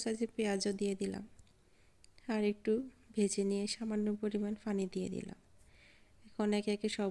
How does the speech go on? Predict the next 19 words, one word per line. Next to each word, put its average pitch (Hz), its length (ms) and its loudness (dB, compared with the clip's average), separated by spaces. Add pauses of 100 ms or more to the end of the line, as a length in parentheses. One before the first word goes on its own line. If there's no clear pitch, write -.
মশলা 196 300 -2 (100)
দিয়ে 196 200 4
দিলাম। 190 180 0 (520)
আমি 233 140 4 (120)
দিয়ে 247 220 8
দিলাম 220 240 2 (140)
আধা 220 220 0
চা 214 100 0 (140)
চামচ 226 360 0 (460)
হলুদ, 214 380 2 (500)
মরিচ 208 500 0 (220)
আর 226 100 0 (1200)
ধনিয়া 202 420 6
গুঁড়ি। 202 260 0 (1120)
দিয়ে 220 240 4
দিলাম 226 220 0 (120)
স্বাদ 220 220 -4 (120)
মতো 208 200 0 (100)
লবণ। 202 320 -6